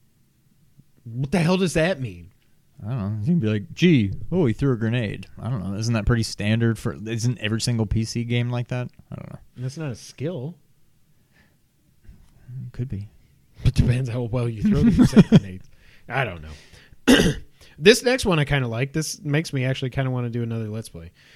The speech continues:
Speaker 1: Uh, Super Mario Party randomly got an update, adding seventy new mini games,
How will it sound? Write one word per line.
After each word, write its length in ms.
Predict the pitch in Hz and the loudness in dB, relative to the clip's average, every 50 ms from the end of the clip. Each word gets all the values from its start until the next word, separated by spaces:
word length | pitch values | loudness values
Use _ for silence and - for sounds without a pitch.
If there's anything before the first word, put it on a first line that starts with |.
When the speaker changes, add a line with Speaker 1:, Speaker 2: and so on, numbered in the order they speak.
| - - - | -20 -14 -6
Speaker 1:
Uh, 220 | - 139 131 131 131 | -4 -2 0 0 0
Super 260 | - - 190 214 214 | 0 0 0 0 0
Mario 320 | 214 208 202 196 190 180 | 2 2 4 4 4 2
Party 400 | 151 - - 180 196 185 175 160 139 | 2 2 2 2 4 4 2 2 0
randomly 500 | 117 117 123 135 151 165 170 175 175 165 | 0 -2 -2 -2 -2 -2 -2 -2 -2 0
got 160 | 165 165 156 | 0 0 0
an 80 | 151 151 | -2 -2
update, 460 | 151 165 160 - - 107 104 104 - - | -4 -4 -6 -8 -8 -8 -8 -8 -8 -6
adding 320 | 127 135 131 127 127 123 | -6 -4 -4 -4 -4 -6
seventy 640 | 104 - - - 151 165 180 214 220 220 226 220 208 | -6 -8 -6 -4 -4 -2 -2 -4 -4 -6 -6 -6 -6
new 280 | 190 170 165 180 202 | -4 -2 -2 -2 -2
mini 360 | 196 180 165 165 170 175 160 | -2 -2 -2 0 0 0 -2
games, 520 | 131 113 107 104 101 104 113 131 - - | -2 -4 -6 -6 -6 -6 -6 -6 -8 -10